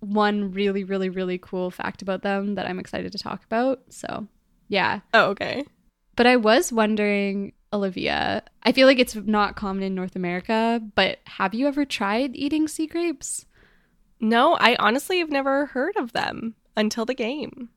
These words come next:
Speaker 2: So
Speaker 1: Yeah.
Speaker 2: they are a brand new organism in my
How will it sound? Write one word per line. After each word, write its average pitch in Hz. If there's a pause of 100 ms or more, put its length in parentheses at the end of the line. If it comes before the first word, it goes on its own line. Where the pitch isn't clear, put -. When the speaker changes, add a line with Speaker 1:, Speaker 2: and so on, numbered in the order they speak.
(160)
Speaker 2:
So -
Speaker 1:
Yeah. -
Speaker 2:
they 202
are 220
a 202
brand 208
new 208
organism 185
in 190
my 180